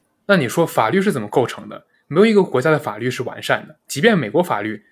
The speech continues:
它比中国可以说是完善很多了，但它依旧不是完美的。那为什么美国人天天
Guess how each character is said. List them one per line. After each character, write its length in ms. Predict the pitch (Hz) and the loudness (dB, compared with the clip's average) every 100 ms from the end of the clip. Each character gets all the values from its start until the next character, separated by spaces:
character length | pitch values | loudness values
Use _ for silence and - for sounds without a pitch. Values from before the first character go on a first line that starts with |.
| _ - | _ -2
它 120 | 175 | 0
比 100 | 139 | 0
中 160 | 165 147 | 0 2
国 200 | 127 127 | 2 0
可 140 | - | -2
以 40 | 127 | -2
说 120 | 143 | -4
是 60 | |
完 160 | 127 104 | -6 -6
善 160 | 151 127 | -4 -6
很 140 | - | -8
多 220 | 104 107 | -8 -6
了， 180 | 104 - _ _ _ | -6 -10 _ _ _
但 120 | 180 | -2
它 100 | 147 | 0
依 140 | 190 220 | 0 2
旧 140 | 208 | 0
不 120 | - | 0
是 120 | 131 143 | -4 -4
完 240 | 101 117 | -4 -2
美 180 | 170 - | -4 -4
的。 140 | - _ _ _ _ - | -10 _ _ _ _ 2
那 120 | 214 | 6
为 80 | 233 | 6
什 120 | 170 | 4
么 60 | |
美 160 | 160 107 | 0 0
国 120 | 131 | -2
人 80 | 131 | -4
天 140 | 160 | -2
天 320 | 156 160 160 | 0 0 -2